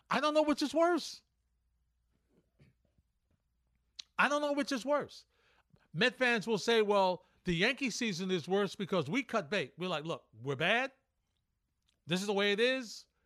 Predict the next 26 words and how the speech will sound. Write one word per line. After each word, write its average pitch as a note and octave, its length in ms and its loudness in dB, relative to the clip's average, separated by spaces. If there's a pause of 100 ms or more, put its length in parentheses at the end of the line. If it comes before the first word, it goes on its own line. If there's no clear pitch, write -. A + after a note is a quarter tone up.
(260)
We're E3+ 140 0
done." D#3+ 280 -2 (300)
<laughs> - 80 -16 (920)
We're D#3 120 0
looking G#3+ 280 -2
to, E3+ 160 -6 (380)
we're F#3 140 2
looking A#3+ 260 -2
to G#3 100 -2
twenty A#3+ 340 -4
twenty-four, A3+ 580 0
twenty A3 300 -4
twenty-five, G3 560 -2
twenty G#3 280 -6
twenty-six. F#3 580 -10 (300)
It's A3+ 320 2
over. G3+ 340 2
We're F3+ 220 2
done G#3 240 0
with F#3 100 -4
this E3 220 -8
year. B2+ 180 -12
We're F3 80 -4
good. A#3+ 220 2 (4000)
And G3 120 -2
then, C#4+ 440 -4